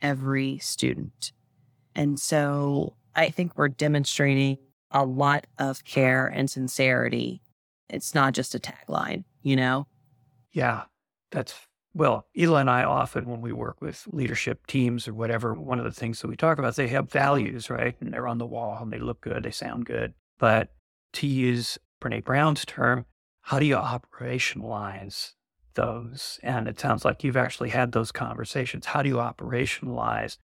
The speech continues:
Speaker 2: trust in each of the four trust domains? What does it look and sound like?
Speaker 1: Yeah.
Speaker 2: And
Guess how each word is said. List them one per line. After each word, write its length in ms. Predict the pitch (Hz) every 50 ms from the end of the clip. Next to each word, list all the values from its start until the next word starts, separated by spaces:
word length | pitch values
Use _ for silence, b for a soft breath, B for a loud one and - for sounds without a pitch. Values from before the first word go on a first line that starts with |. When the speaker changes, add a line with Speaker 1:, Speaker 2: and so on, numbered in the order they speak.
| _ _ _ _ _ -
Speaker 2:
trust 500 | - - 131 123 - - - - - - _ _ _ -
in 140 | 196 135 135
each 200 | 135 135 - -
of 80 | 127
the 60 | 120 107
four 280 | - - 120 110 -
trust 380 | - - - 117 113 - - _ -
domains? 600 | - 120 - - 123 120 117 117 123 120 110 - -
What 80 | - 127
does 120 | 131 -
it 100 | 151 -
look 220 | - 135 131 - -
and 120 | 110 -
sound 480 | - - - - 127 120 117 123 120 110
like? 420 | 107 107 104 - _ - - _ _ _ _ _ _ _ -
Speaker 1:
Yeah. 200 | - - - - - _ _ _ _ -
Speaker 2:
And 420 | - 127 120 117 113 110 107 -